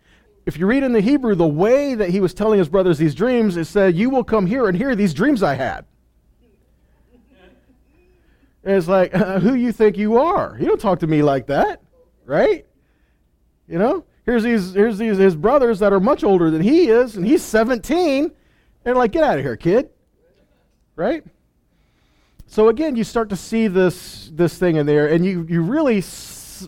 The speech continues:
subtly, maybe, maybe not, start to see that there's some pride in Yosef's life. Okay? Uh, maybe a little bit of entitlement, maybe a little bit of other things,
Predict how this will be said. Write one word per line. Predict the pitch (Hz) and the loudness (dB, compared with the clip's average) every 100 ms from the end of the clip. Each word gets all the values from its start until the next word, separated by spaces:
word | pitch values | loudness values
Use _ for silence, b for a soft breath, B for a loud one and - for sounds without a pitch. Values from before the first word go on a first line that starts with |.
| - | -20
subtly, | - - - 185 233 247 254 | -20 -12 -2 -2 0 -2 -2
maybe, | 240 208 220 240 | 0 0 0 -4
maybe | 220 214 226 | -2 -2 -2
not, | 220 240 247 b b b b | -2 -2 -4 b b b b
start | - 208 196 | -4 -4 -4
to | |
see | 165 - 208 | -8 -4 -2
that | 202 175 | -2 0
there's | 165 | -2
some | - 143 | -4 -12
pride | - 180 180 135 131 127 | -10 -4 -2 0 -2 -4
in | 123 | -6
Yosef's | 127 123 127 110 | -6 -6 -8 -10
life. | 110 90 - _ _ _ _ _ _ _ _ _ _ _ _ _ _ _ _ _ _ _ | -10 -14 -16 _ _ _ _ _ _ _ _ _ _ _ _ _ _ _ _ _ _ _
Okay? | 95 120 131 - _ _ _ _ _ _ _ | -12 -8 -8 -12 _ _ _ _ _ _ _
Uh, | - 139 143 143 143 135 | -6 -2 0 2 0 -2
maybe | 139 170 170 170 | -2 0 4 4
a | |
little | 156 160 | 4 2
bit | 147 147 | 0 -2
of | |
entitlement, | 143 - 160 170 202 220 - _ _ _ _ _ _ _ _ _ _ _ _ _ _ _ | -2 0 0 2 0 -2 -8 _ _ _ _ _ _ _ _ _ _ _ _ _ _ _
maybe | 135 | -2
a | 143 | 0
little | 151 | 2
bit | 147 | 2
of | 151 | 0
other | 147 156 | 2 2
things, | 147 165 165 156 | 0 -2 -2 -4